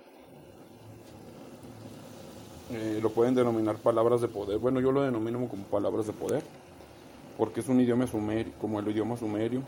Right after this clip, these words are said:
que tiene muchísimas, muchísimas palabras utilizadas en el ocultismo. Yo las utilizo bastante. En este caso también las llaves enoquianas. Eh, la vela se utilizó dentro de los, eh, misas negras y tiene similitudes con el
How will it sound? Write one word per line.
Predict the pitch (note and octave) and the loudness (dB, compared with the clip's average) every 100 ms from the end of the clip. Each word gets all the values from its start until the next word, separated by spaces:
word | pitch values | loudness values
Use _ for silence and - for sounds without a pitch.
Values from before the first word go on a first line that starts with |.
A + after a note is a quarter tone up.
| - - - | -10 -18 -14
que | |
tiene | - A2+ A2+ | -8 -4 -4
muchísimas, | A2 - B2 C3 G2+ | -6 -8 -6 -4 -4
muchísimas | G2 G2+ A#2 A#2+ A2 | -4 -6 -4 -4 -4
palabras | G#2 G2+ G#2 - - - - - | -6 -6 -8 -10 -16 -18 -18 -14
utilizadas | - - G2 G2 G2+ G#2 | -8 -4 -4 -4 -4 -4
en | G#2 | -4
el | G2 | -4
ocultismo. | F#2+ G2+ - A#2 A2 G#2+ - - - - | -4 -6 -6 -6 -6 -10 -14 -18 -14 -2
Yo | A2+ | 0
las | A#2 A#2+ | 0 0
utilizo | A2 G#2 G#2 G#2 | -4 -4 -2 -2
bastante. | F2 - G#2 G#2 - - - - - | -4 -6 -6 -6 -14 -18 -20 -10 -2
En | A2 | 0
este | G#2 G#2+ A2 | 0 -2 -2
caso | G#2+ A2+ | -2 -2
también | A2 G#2 G#2 | -4 -4 -4
las | G#2 | -2
llaves | G#2 G#2 | -2 -4
enoquianas. | G#2+ G2+ - B2 A#2 G#2+ - - - - - - - - - | -4 -6 -4 -2 -2 -4 -12 -20 -20 -20 -18 -18 -18 -18 -10
Eh, | A2 G#2+ G#2 G2 - - - - - | -6 -4 -6 -8 -14 -20 -20 -12 2
la | A#2+ | 4
vela | B2+ D3 D#3+ | 6 4 2
se | |
utilizó | E3 C#3+ B2+ B2 C3+ | 0 -2 -2 0 0
dentro | C3+ C3 B2+ | 0 0 2
de | A2+ | 2
los, | A2 G#2+ G#2+ - | 0 -2 -8 -8
eh, | A2 G#2+ | -6 -4
misas | A#2 B2 C3+ | -4 -2 -2
negras | B2 A#2 B2+ - - - - - - - - | 0 -2 -4 -8 -20 -20 -20 -20 -18 -12 -10
y | A#2 | -10
tiene | - A#2+ C3+ C#3 | -4 0 2 4
similitudes | D3 C3 A#2 G#2+ A2 C3 C3 | 4 4 2 -4 -2 -2 -2
con | - A2+ | -2 -2
el | G#2 | -2